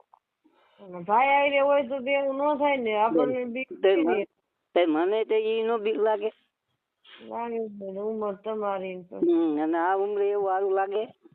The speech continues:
Speaker 1: ન સારું લાગે, પણ શું કરું?
Speaker 2: શું કરું? તમારે લઈને, નકર તો હું આટલું બધું કોઈને ફોન ય ન કરું, મેં નહીં તે નથી કરતો.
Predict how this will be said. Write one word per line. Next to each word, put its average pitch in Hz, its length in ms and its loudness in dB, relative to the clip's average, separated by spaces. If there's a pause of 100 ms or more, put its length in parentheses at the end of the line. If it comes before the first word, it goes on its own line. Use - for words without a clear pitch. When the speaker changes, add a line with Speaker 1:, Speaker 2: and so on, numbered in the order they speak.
(760)
Speaker 1:
ન 226 360 -10
સારું 214 380 -4
લાગે, 196 260 -4
પણ 185 160 -12
શું 214 300 -12
કરું? - 340 -6
Speaker 2:
શું 196 280 2
કરું? 170 260 -2
તમારે 247 440 0
લઈને, 196 380 0
નકર 220 160 -4
તો 214 100 -2
હું 214 140 2
આટલું 220 240 0
બધું 214 120 -4
કોઈને 208 420 -2
ફોન 220 200 2
ય 254 120 0
ન 240 180 0
કરું, 175 280 0
મેં 202 140 0
નહીં 226 120 0
તે 226 160 0
નથી 226 160 0
કરતો. - 340 -4